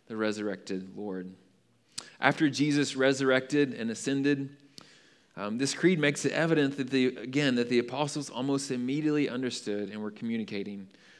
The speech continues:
the gospel. But what's our application from this? My application would be, don't be afraid to be a student of the resur-, resurrection or any other aspects of defending the Christian faith.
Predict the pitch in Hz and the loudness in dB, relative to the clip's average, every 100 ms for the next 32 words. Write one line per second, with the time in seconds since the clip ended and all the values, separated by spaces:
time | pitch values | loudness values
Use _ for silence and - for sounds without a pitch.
0 | _ - 104 98 - - 82 95 - _ | _ -4 -2 -2 -6 -10 -10 -10 -18 _
1 | _ _ _ _ _ _ _ _ - - | _ _ _ _ _ _ _ _ -20 -10
2 | 131 147 165 147 139 127 139 123 123 113 | 0 2 6 6 6 4 2 2 0 -2
3 | 120 117 123 98 113 - - - _ - | -2 2 2 2 -2 -4 -6 -20 _ -20
4 | - - - 160 180 170 160 160 156 147 | -20 -10 2 2 4 6 6 6 2 6
5 | 147 131 160 180 180 156 - 151 151 143 | 6 4 0 4 4 4 6 6 6 4
6 | 135 131 - - 139 143 120 123 120 117 | 6 4 4 0 2 2 0 0 4 4
7 | 117 117 110 123 127 117 110 - - 107 | 4 -2 0 2 2 4 0 0 -6 -6
8 | 107 - - - _ 139 151 135 143 131 | -6 -12 -20 -20 _ 2 4 4 2 4
9 | 123 127 104 104 - 113 98 123 110 110 | 4 4 2 0 -4 -4 -4 -6 -4 -6
10 | - 117 110 107 104 104 110 - 104 98 | -2 -2 -2 -4 -8 -8 -8 -8 -8 -4
11 | 101 95 - - | -4 -4 -8 -18